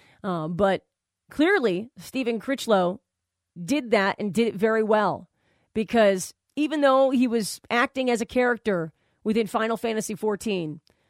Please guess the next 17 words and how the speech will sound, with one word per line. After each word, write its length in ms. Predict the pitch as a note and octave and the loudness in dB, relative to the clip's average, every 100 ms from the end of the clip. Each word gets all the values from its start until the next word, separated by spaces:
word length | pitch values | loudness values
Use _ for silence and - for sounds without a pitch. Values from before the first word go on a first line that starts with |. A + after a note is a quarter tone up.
| _ _ _ _ - | _ _ _ _ -4
his 280 | F#3+ C#4 | 0 0
buddy 420 | G#3+ B3+ G#3+ F3 - _ | 4 4 4 0 -8 _
goes 280 | F3 A3+ A3+ | 0 2 4
up 160 | B3 - | 0 2
on 180 | G#3 F#3+ | 0 0
there 320 | F3+ F3 F#3+ _ - | -2 -4 -10 _ -6
and, 320 | G3+ F#3+ E3+ - | -2 -2 -6 -8
and 180 | F#3+ F#3+ | -6 -4
he 140 | A3+ | -4
just 200 | A#3+ B3+ | -4 -6
sits 220 | - B3+ | -6 -6
there 320 | - B3 B3 A#3+ | 0 2 2 -2
and 100 | A3 | -2
he 220 | G#3 G#3+ A3+ | -2 -2 -2
is 260 | A3+ F#3 - | -4 -6 -4
in 280 | B3+ B3+ A#3 | -4 -2 0
that 260 | G#3+ G#3 | 2 2